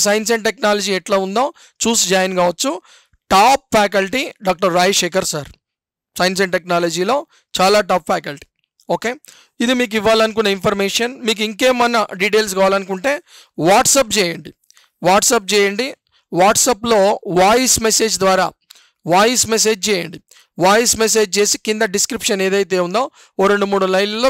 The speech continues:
మీకు ఏదైనా డౌట్స్ కానీ ఏదైనా ఉంటే అందులో చేయండి. కాల్ ఒక్కొక్కసారి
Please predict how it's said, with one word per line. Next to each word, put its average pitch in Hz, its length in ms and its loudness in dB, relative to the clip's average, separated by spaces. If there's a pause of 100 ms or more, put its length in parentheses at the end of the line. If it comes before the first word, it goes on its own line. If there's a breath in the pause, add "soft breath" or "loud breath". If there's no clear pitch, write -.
మీకు 196 200 -6
ఏదైనా 180 320 -4
డౌట్స్ 196 320 0
కానీ 196 260 0
ఏదైనా 175 260 -4
ఉంటే 233 160 -4 (440 loud breath)
అందులో 202 300 0
చేయండి. 156 220 -8 (400 soft breath)
కాల్ 233 260 4
ఒక్కొక్కసారి 220 440 -2